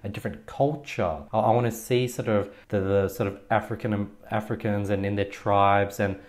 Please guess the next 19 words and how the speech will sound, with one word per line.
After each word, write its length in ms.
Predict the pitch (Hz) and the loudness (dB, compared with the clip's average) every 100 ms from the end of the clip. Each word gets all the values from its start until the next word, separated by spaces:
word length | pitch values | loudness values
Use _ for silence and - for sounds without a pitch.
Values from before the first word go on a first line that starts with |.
| - - | -20 -6
I 80 | 104 | 0
guess 280 | 107 107 - | 2 0 -2
I 80 | 107 | 0
wouldn't 320 | 101 113 107 | 2 0 -4
see 300 | - - 117 | -6 0 2
that. 200 | 113 101 | 2 0
But 80 | 135 | 0
then 180 | 147 147 | -2 0
they're, 200 | 156 - | -2 -2
they're 140 | 139 | -4
probably 320 | 135 156 151 139 | -2 0 0 2
Aboriginal 640 | 131 135 151 175 190 123 | 2 2 -2 0 0 0
tribes 640 | 110 - 92 85 80 - - - | -2 0 2 2 -2 -8 -12 -2
in 80 | |
Australia 380 | 110 110 120 107 | -2 0 4 4
that 120 | 104 | 4
I 60 | 101 | 2
can 140 | 117 | 0
explore, 680 | 95 - - 110 98 90 80 | -6 -6 0 2 4 2 -2